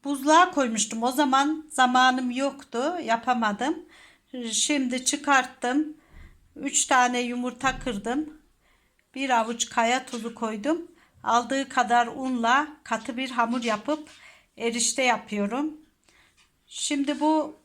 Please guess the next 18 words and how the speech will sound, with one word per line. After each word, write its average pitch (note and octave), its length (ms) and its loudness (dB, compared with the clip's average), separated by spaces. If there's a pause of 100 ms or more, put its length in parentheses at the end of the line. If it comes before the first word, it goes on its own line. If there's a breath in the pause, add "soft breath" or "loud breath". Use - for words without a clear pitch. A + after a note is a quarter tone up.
buzun C#4 300 0
açılmasını B3 800 0
bekliyorum. F#3+ 800 -8 (200)
Peynir G#3 280 -4
altı G#3 320 -2
suyunun A3 580 -6 (420 loud breath)
üç D4+ 180 -6
su C#4+ 220 -2
bardağı A#3+ 460 4
kadar C4 380 2
vardır. A3+ 540 -2 (640 soft breath)
Çok D4+ 300 -2
güzel B3 240 0
oluyor. A#3+ 500 0
Böyle C4 380 0
peynir B3+ 340 -2
altı A#3+ 320 2
suyuyla A#3 680 -4